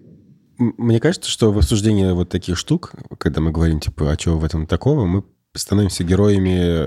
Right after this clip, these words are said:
этого стендапа то ли Луиси Кея, то ли Криса Рока, я не помню у кого, где, в общем, они изображали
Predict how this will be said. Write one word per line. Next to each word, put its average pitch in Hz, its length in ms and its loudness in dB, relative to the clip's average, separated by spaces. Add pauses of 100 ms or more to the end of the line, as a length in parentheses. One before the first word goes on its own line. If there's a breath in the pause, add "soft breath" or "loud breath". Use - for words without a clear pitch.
этого 69 420 -6 (480 soft breath)
стендапа 95 540 0
то 92 160 -2
ли 85 200 2
Луиси 90 320 0
Кея, 143 240 -2
то 98 160 -2
ли 82 160 0
Криса 90 280 -2
Рока, - 200 -2
я 85 60 -2
не 80 60 -4
помню 82 260 0
у 80 60 -4
кого, 110 420 -2 (180)
где, 95 420 0
в - 440 -20
общем, - 220 0
они 95 340 2 (640 soft breath)
изображали 110 720 4